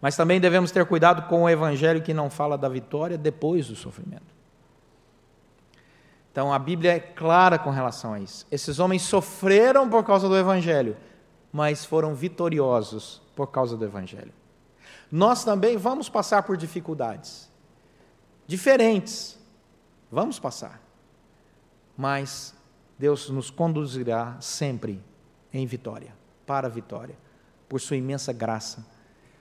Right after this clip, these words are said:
agindo sobrenaturalmente. Às vezes, nós não perceberemos a presença maravilhosa e sobrenatural de Deus nos livrando dos cárceres da alma,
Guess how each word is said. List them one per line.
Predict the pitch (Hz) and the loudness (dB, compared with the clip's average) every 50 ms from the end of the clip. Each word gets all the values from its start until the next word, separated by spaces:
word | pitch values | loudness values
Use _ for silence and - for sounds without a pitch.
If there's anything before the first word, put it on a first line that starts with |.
| _ _ _ | _ _ _
agindo | - 147 156 143 127 175 190 180 160 | -2 -2 -2 0 0 -2 -2 -2 -2
sobrenaturalmente. | 147 - 180 160 160 156 147 143 135 - 143 135 120 107 104 98 - - - - _ _ _ _ _ _ _ _ _ | -2 -2 0 2 2 2 2 0 -4 -4 -4 -4 -4 -4 -6 -12 -16 -20 -20 -20 _ _ _ _ _ _ _ _ _
Às | - 147 147 135 131 | -6 -4 -4 -4 4
vezes, | 156 202 226 226 196 151 135 113 117 | 6 6 6 6 4 2 -4 -6 -4
nós | 143 156 160 151 | 0 0 0 0
não | 143 165 180 214 226 | 0 -2 -2 -2 -2
perceberemos | 262 214 208 - 214 196 208 202 175 160 135 117 104 104 - - - - | -2 -4 -2 -2 -2 0 0 -2 -2 -4 -6 -6 -10 -14 -18 -20 -20 -6
a | - 156 | -6 -6
presença | - - 185 175 156 139 127 151 208 233 240 - - 208 185 | -2 0 0 0 -2 -4 -4 -6 -4 -4 -4 -4 -4 -4 -2
maravilhosa | 180 196 226 285 339 302 226 208 214 190 185 196 214 202 185 | -2 -2 -2 -2 -2 -2 -2 -2 -2 0 2 2 2 2 -2
e | 180 | -6
sobrenatural | - 208 185 185 185 185 180 160 180 160 151 160 165 | -8 -8 -6 -4 -4 -6 -6 -6 -6 -4 -4 -4 -4
de | 156 151 | -6 -8
Deus | 135 139 151 151 147 143 | -6 -4 -2 -2 -2 -4
nos | 160 156 - | -6 -8 -6
livrando | 156 156 139 143 156 170 170 151 | -6 -6 -6 -4 -6 -6 -6 -6
dos | 151 147 - - | -8 -8 -8 -12
cárceres | - - 170 170 180 170 - 180 165 160 | -8 -6 -4 -4 -4 -6 -6 -10 -8 -6
da | 151 151 | -4 -2
alma, | 139 131 120 123 127 120 120 117 117 | -2 0 0 -2 -2 -4 -6 -10 -12